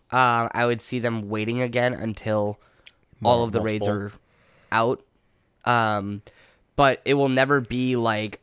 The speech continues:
Speaker 1: "Oh, we're just gonna up the level and here it is," or, "Here's, you know, the same fucking weapons you've been playing with," but now they're just never gonna fucking stop leveling. Like,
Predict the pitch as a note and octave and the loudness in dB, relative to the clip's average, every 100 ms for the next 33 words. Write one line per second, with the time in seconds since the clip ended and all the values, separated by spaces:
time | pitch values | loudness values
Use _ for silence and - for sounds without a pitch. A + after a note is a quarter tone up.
0 | - C#3+ C#3 B2+ A#2 - A#2 B2+ A#2+ A#2 | 2 4 6 4 0 -4 -2 0 0 -4
1 | A#2+ A#2+ A#2+ A#2 A#2 A#2 A2+ A2+ A#2 A#2 | -2 0 2 2 0 0 0 0 0 0
2 | A#2 A2+ - _ _ _ _ _ _ A2+ | 0 -2 -4 _ _ _ _ _ _ -2
3 | A#2 - D#3 F3+ D3+ C#3+ C#3 B2 A2+ C3 | -2 0 2 4 4 4 2 0 0 2
4 | E3 D3+ C3 A2 A2+ G#2+ _ _ _ - | 4 4 2 -2 -2 -4 _ _ _ -8
5 | A#2 C3 A#2+ B2+ C3+ B2 A2+ C3 B2+ C3 | -2 0 0 0 0 0 -2 -4 -2 -2
6 | C3 C3 B2+ C3 B2+ C3 B2+ D3+ C#3+ B2+ | 0 -2 -2 -4 -6 -6 -2 0 2 2
7 | A2+ A#2+ D#3 D3 C3+ A2+ A#2 B2+ B2 A#2+ | 0 0 2 2 0 0 0 2 2 0
8 | - A#2 A#2 - - A2+ A2 G2+ F#2+ C#2+ | -2 -4 -4 -6 -2 -2 -2 -10 -10 -14
9 | D2 D#2+ G#2+ | -16 -8 -8